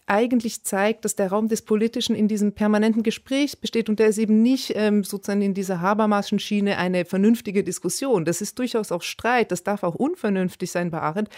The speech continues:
aber es geht immer um dieses Aushandeln. Und sie denkt zum Beispiel ja auch ganz stark darüber nach, über den Unterschied von Macht und Gewalt und wie sich eigentlich Macht entsteht, indem sich Leute zusammentun und etwas tun wollen. Das sind lauter so Elemente,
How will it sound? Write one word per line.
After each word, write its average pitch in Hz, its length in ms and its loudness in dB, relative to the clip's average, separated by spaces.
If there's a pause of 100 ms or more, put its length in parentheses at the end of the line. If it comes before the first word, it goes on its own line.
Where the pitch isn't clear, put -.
(220)
aber 196 200 2
es - 160 0
geht 233 240 -2
immer 208 240 4
um 233 100 2
dieses 226 300 -4
Aushandeln. 196 540 0
Und 208 140 2
sie 220 120 -4
denkt 202 280 -2
zum 202 200 -4
Beispiel 208 500 -2
ja 196 120 0
auch 185 140 -8
ganz 196 200 -4
stark 185 300 -6
darüber 180 360 -2
nach, 165 300 -4 (400)
über 170 180 0
den 175 200 0
Unterschied 185 420 -2
von 175 160 -2
Macht 175 260 -4
und 180 160 -4
Gewalt 175 520 2
und 165 180 -2
wie 208 140 2
sich 190 240 -4
eigentlich 170 560 -2
Macht 170 440 -2
entsteht, 196 500 -4
indem 165 320 -4
sich - 180 -8
Leute 165 340 -6
zusammentun 185 600 -2
und - 160 -6
etwas - 340 -8
tun 180 280 -2
wollen. 240 300 0 (400)
Das 214 120 2
sind 226 160 2
lauter 240 260 2
so 226 120 4
Elemente, 208 640 2